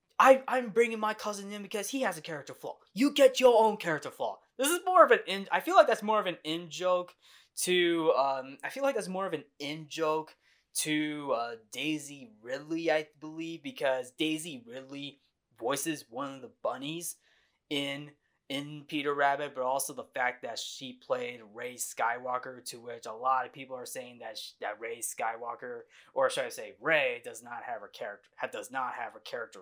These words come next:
flaw. And I'm, and I'm, I'm just left being stunned by saying, "Well, well, so,"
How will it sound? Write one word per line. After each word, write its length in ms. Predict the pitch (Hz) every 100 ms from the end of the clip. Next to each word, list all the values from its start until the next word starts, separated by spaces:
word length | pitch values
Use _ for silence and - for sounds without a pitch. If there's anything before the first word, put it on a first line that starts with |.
| -
flaw. 360 | 170 147 98 98 _ _ _
And 80 | 131
I'm, 180 | 147 143 -
and 140 | 139 135
I'm, 180 | 147 127 139 139 131
I'm 180 | 185
just 220 | 208 127 156
left 480 | 156 - - -
being 240 | 143 143 123
stunned 320 | - 175 160
by 80 | 139
saying, 280 | 165 135 120 _ _ _ _
"Well, 420 | 151 190 226 139 - _ _ _ _ _ _ -
well, 400 | 139 202 208 135
so," 460 | - 170 170 156